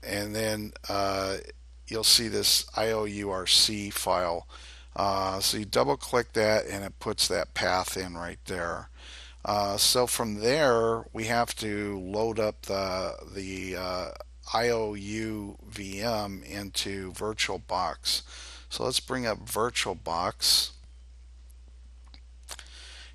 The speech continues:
And to do so, you go to File,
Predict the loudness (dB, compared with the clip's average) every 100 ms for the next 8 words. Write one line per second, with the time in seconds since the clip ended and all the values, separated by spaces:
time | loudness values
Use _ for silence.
0 | -8 -2 0 0 -2 0 2 4 6 8
1 | 6 4 0 -4 -18 -20 -14 -10 -2 2
2 | 2 2 0 0 -2 -4 -4 2 4 6
3 | 4 2 2 -2 -4